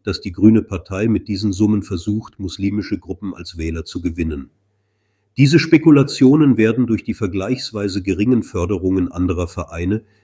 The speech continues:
wie zum Beispiel Wiener Fußballclubs, verstärkt.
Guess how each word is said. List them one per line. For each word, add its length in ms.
wie 140
zum 200
Beispiel 400
Wiener 220
Fußballclubs, 800
verstärkt. 680